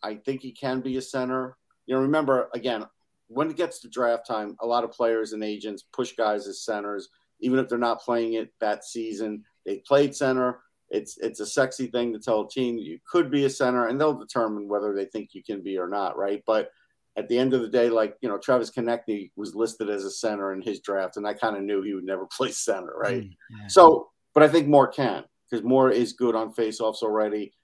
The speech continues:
Speaker 1: Uh, he is good middle of the ice, really good puck distributor, very good vision, uh, terrific shot, elite speed. I, you know, I, I, a lot of times I will do the anonymous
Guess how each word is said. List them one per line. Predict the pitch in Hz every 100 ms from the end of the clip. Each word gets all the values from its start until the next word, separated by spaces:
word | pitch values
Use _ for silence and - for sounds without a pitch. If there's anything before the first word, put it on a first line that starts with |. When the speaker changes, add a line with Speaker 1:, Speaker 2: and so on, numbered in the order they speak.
| _ _
Speaker 1:
Uh, | 95 98 98
he | 107 101
is | 107 107
good | 110 107 104 - _ _ 95
middle | 110 110 104
of | 95
the | 104
ice, | 101 95 - _ 110
really | 147 143
good | 139 -
puck | 123 -
distributor, | - - 117 113 110 107 110 _ _ _ _ _ _ _
very | - 127 131 131
good | 127 113 110
vision, | 113 110 113 110 107 _ _ _ _
uh, | 95 95 -
terrific | - 120 143 151 -
shot, | 139 123 120 - - _ _ _ _ _ _ 110
elite | 117 147 143
speed. | - - 135 131 135 -
I, | 110
you | 113 120
know, | 117 110 78
I, | 117 113 110 _ -
I, | 110
a | 101
lot | 117 113
of | 113
times | 117 113
I | 107 104 104 _ _ _ _
will | 104 107 87
do | 110 117 113
the | 110 107 107 -
anonymous | 104 107 104 110 107 - -